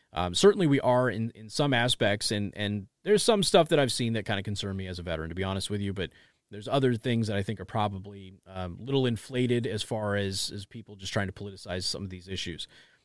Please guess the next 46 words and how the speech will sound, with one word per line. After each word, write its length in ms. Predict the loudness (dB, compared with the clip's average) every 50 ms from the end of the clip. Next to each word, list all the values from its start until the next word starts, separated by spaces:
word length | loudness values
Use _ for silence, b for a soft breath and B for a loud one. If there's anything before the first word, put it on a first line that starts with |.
| b b 4
All 80 | 8
right, 140 | 8 8 8
folks, 360 | 8 6 6 6 4 0 -4 -4 -6 _ 2
thank 160 | 4 4 4
you 60 | 4
so 200 | 4 6 6 6
much 180 | 6 6 4 4
for 140 | 4 4 4
hanging 240 | 6 6 6 6 6
out 180 | 4 6 6
with 140 | 4 4 4
me. 80 | 4 4
I 80 | 4
do 140 | 4 2 2
appreciate 540 | 0 0 0 0 0 2 4 4 4 4 4
it. 120 | 2 2
Don't 160 | 0 0 0 -2
forget 280 | -2 -2 0 -2 0
to 40 | -2
hit 120 | -2 0 0
that 140 | 0 0
subscribe 640 | 0 -2 -4 -2 -2 -2 2 2 4 6 6 4 4
button. 340 | 4 2 4 4 2 0 -2 b b b b b b
We'll 100 | -16 -4
be 40 | 2
back 280 | 4 6 6 4 4
here 160 | 4 2 2 2
tomorrow, 640 | 2 2 2 4 6 6 8 8 8 6 6 4 0 _ _ _
and, 400 | -4 0 2 2 2 0 0 0
uh, 80 | -2 0
we're 120 | 0 0
starting 280 | 0 2 2 2 2 2
this 160 | 2 4 6
off, 220 | 6 6 6 4 2
yeah, 160 | 0 -2 0
roughly 380 | 4 4 4 4 2 0 0 0
an 80 | 2 2
hour 460 | 4 4 6 6 6 6 6 4 4
or 80 | 2 0
so. 440 | 2 2 4 4 4 4 2 0 -2 b b b b b b b
And 300 | -4 0 0 2 2 2
as 360 | 4 6 6 8 8 6 4 4
we 160 | 2 2 2
kinda 320 | 4 2 2 4 4 2
dial 400 | 2 2 2 4 4 4 4 2
things 420 | 2 -2 -2 -2 -2 -4 -6 -8